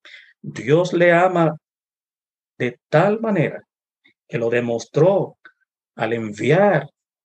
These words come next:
a su propio amado Hijo a sufrir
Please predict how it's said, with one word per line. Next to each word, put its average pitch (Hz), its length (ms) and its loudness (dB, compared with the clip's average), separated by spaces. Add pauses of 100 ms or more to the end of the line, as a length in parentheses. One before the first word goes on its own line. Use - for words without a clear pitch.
(140)
a 117 180 -10
su - 300 -14
propio 156 760 0
amado 139 680 -2
Hijo - 340 -6 (600)
a - 140 -8
sufrir 131 720 -2